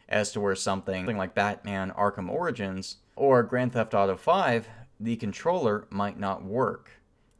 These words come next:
And I know that this is something they're working on in order to, uh, increase the hardware communications and compatibility between Windows games. But things like Vampire, I tried playing Vampire last night, and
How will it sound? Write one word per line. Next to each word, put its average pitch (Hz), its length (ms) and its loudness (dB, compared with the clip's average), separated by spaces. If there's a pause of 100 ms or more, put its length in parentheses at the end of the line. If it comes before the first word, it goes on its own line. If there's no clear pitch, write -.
(120)
And 95 440 -2
I 101 120 -2
know 110 180 0
that 107 180 -6
this 113 180 -2
is 104 80 -8
something 110 320 -2
they're 104 300 0 (200)
working 113 440 -2
on 95 420 -4
in 101 140 -2
order 98 220 -2
to, 95 440 -6 (460)
uh, - 20 -8
increase 98 520 -4
the - 80 -10
hardware 104 360 -2
communications 92 760 -8
and 90 120 -8
compatibility 90 760 -4
between 90 680 -6 (360)
Windows 95 680 0 (160)
games. 67 640 -6 (180)
But 110 200 4
things 123 280 2
like 107 220 4
Vampire, 113 680 2
I 104 100 -2
tried 139 300 0
playing 123 240 0
Vampire 127 480 0
last 123 320 -4
night, 131 360 -4
and 98 460 -4